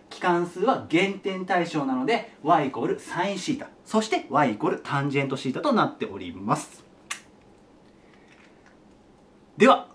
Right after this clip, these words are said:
今回は高校数学数二の三角関数のグラフ丸一をお送りしました。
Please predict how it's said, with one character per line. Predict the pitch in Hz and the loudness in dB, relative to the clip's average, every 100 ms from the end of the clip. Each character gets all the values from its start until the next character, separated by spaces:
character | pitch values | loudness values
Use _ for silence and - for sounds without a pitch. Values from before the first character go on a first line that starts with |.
| - | -4
今 | 196 165 - | -2 -2 -4
回 | - 110 107 | -4 -2 2
は | 175 202 - | 2 2 -6
高 | - 165 190 | 0 2 2
校 | - 156 | 0 -2
数 | 151 156 135 | -2 -2 -2
学 | 104 - 180 - | -2 -4 -4 -4
数 | - 135 123 | -4 -2 2
二 | 123 | 2
の | - - - | 4 2 -2
三 | - 185 247 | 2 4 4
角 | 240 233 - | 2 -2 0
関 | 208 202 | -2 -2
数 | 208 156 | 0 0
の | 117 | 0
グ | 120 | -2
ラ | 104 | -2
フ | 196 - | -2 -4
丸 | 110 120 127 127 | -2 -2 -2 -4
一 | 123 294 | -2 4
を | 302 - | 4 4
お | 123 120 | -4 -8
送 | 113 110 | -6 -8
り | |
し | 104 139 | -4 -2
ま | 170 | 2
し | |
た。 | 175 143 | 4 4